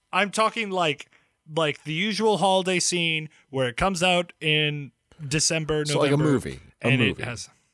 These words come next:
Speaker 1: a
Speaker 2: Oh,
Speaker 1: movie.
Speaker 2: Phantom.
Speaker 1: A
Speaker 2: Phantom.
Speaker 1: movie.
Speaker 2: No question. Fucking Phantom. No f-, no,
Speaker 1: Really?
Speaker 2: no fucking question. I love Phantom of the Opera. I love it. And
Speaker 1: I would have done Pirates
Speaker 2: I
Speaker 1: of
Speaker 2: see,
Speaker 1: Penzance.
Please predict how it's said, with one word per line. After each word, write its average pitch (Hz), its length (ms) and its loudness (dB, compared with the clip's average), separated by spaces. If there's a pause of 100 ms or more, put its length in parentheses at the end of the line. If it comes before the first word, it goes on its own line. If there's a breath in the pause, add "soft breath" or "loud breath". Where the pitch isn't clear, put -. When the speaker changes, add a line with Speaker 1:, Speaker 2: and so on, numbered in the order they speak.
Speaker 1:
a 214 120 0
Speaker 2:
Oh, 359 200 4
Speaker 1:
movie. - 260 -6
Speaker 2:
Phantom. 90 320 0
Speaker 1:
A 226 80 -2
Speaker 2:
Phantom. 240 280 0
Speaker 1:
movie. 175 240 -2
Speaker 2:
No 92 40 -4
question. 80 300 -8 (160)
Fucking 98 320 -6 (320)
Phantom. 82 400 -4
No 95 60 -4
f-, - 140 -8
no, 151 60 -6
Speaker 1:
Really? 226 280 4
Speaker 2:
no 214 60 0
fucking 110 280 -6
question. 95 280 -4
I 107 100 -2
love 98 420 -2
Phantom 85 280 -6
of 71 60 -8
the 71 80 -6
Opera. 69 300 -10
I 92 60 -2
love 87 340 -2
it. - 100 -14 (540 loud breath)
And 87 520 0 (260)
Speaker 1:
I 185 100 6
would 269 100 4
have 208 120 0
done 170 180 0
Pirates 175 340 2
Speaker 2:
I - 20 2
Speaker 1:
of - 40 0
Speaker 2:
see, 180 120 2
Speaker 1:
Penzance. 165 440 -2